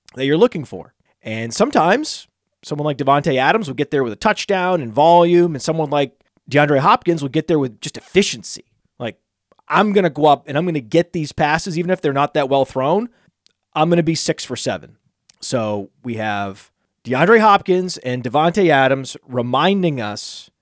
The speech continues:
why the Tom Savage corollary is, is such a strong guiding principle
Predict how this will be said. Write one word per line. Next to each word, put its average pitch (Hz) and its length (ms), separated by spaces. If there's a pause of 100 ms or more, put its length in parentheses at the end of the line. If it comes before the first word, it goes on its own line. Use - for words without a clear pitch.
(200)
why 165 440
the 160 120
Tom 170 360
Savage 165 380
corollary 127 720
is, 123 300
is 120 220
such - 160
a 127 60
strong 156 480
guiding 143 380
principle 107 640